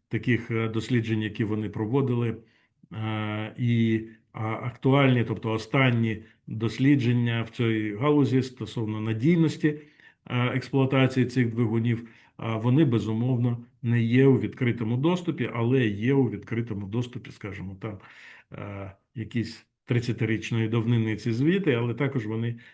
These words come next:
містять певну корисну інформацію на сьогоднішній день, тому що там і звертаються чи посилання на певні, ну, такі фундаментальні речі,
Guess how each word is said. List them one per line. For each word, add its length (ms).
містять 360
певну 400
корисну 420
інформацію 600
на 80
сьогоднішній 640
день, 280
тому 180
що 160
там 260
і 180
звертаються 960
чи 200
посилання 800
на 360
певні, 680
ну, 220
такі 380
фундаментальні 800
речі, 420